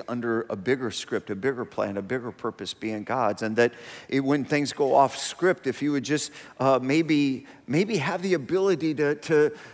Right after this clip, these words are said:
to, to trust God in that, you might discover that off script is where,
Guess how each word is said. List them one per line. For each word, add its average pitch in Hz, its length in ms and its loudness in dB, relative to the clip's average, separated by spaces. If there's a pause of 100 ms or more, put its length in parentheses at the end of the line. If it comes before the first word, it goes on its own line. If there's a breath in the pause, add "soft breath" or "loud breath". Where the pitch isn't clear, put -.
(120)
to, 156 360 2
to - 180 -4
trust - 520 -4
God 175 200 0
in 196 140 0
that, 180 140 0
you 175 100 0
might 175 320 0
discover 185 560 0
that 170 240 -2
off 175 240 0
script - 400 -4
is 160 160 -4
where, 175 340 -2